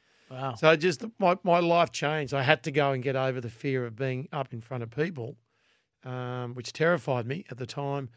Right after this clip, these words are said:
Speaker 2: because that's who I was. That's what I had to do. That was the, that was the calling card,
Speaker 1: Yeah.
Speaker 2: and, uh, and then work out how to stay on top because
Speaker 1: I'm assuming a bit of sink or sw-,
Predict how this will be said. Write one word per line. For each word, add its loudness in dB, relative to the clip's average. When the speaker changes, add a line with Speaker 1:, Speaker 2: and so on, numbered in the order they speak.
Speaker 2:
because -2
that's -2
who 4
I 4
was. 0
That's -6
what 2
I 8
had 4
to -2
do. 0
That -2
was -8
the, 0
that -6
was -12
the -12
calling -2
card, -2
Speaker 1:
Yeah. -2
Speaker 2:
and, -6
uh, -2
and 2
then 4
work 4
out 8
how 6
to -2
stay -4
on -2
top -4
because -6
Speaker 1:
I'm -6
assuming -2
a -4
bit -2
of -6
sink -6
or -8
sw-, -12